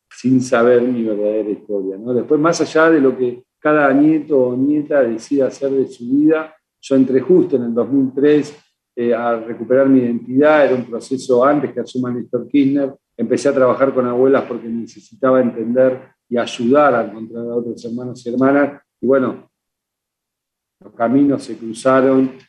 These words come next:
claramente con la política que llevó adelante Néstor y Cristina en materia de derechos humanos, y después yo decidí individualmente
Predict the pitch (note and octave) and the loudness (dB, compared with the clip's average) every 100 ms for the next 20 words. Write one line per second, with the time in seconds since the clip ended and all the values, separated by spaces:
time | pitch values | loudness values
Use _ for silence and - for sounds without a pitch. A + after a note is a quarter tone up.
0 | _ - C3+ C3+ A#2 C3 C3 B2+ C3 B2 | _ -2 2 2 2 2 2 2 0 0
1 | A2 A2+ A2+ A2+ A#2+ B2+ A#2 G#2 - A#2 | -8 -12 -8 -6 -4 -2 -2 -2 -6 2
2 | B2+ A#2+ B2 A#2+ A#2+ A#2 - A2+ A2+ G#2+ | 4 4 2 -2 -6 -8 -8 -6 -6 -8
3 | - B2 A#2+ A2+ A#2 B2 A#2+ A2+ A#2+ B2 | -6 -6 -4 -6 -4 0 2 2 -2 -6
4 | B2+ - B2+ C3+ C3+ - _ - A#2 A2 | -12 -4 0 2 0 -4 _ -2 -2 2
5 | D#3 D3 - F3+ E3 C#3+ - C3 - D#3 | 0 0 2 4 4 2 -2 0 2 0
6 | D4+ _ _ - B2+ B2 C3 C#3+ C#3+ C#3+ | -2 _ _ -6 -2 2 4 4 2 2
7 | C#3+ C3+ C#3 | -2 -2 -4